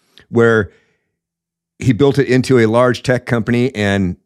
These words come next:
then sold it out. That's where his fortune came from. Okay. So this guy is an entrepreneur.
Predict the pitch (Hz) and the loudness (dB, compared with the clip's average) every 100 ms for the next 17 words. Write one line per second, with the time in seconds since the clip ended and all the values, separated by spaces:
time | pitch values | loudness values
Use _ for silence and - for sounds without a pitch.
0 | _ - 107 107 - 127 117 117 139 143 | _ -4 0 0 0 2 2 2 0 -2
1 | - 92 110 113 113 113 - 131 - 101 | -4 -6 0 0 0 -2 -2 -2 -2 -6
2 | 98 90 80 73 67 - _ _ _ 92 | -4 -6 -6 -10 -10 -18 _ _ _ -12
3 | 85 104 110 113 - _ 117 120 147 - | -2 2 2 -2 -14 _ 2 2 2 0
4 | 139 135 131 - _ _ _ _ _ _ | 0 0 0 -4 _ _ _ _ _ _
5 | _ _ _ 117 104 113 123 117 110 98 | _ _ _ -2 0 0 0 -2 -2 -2
6 | 110 120 117 | 0 0 -2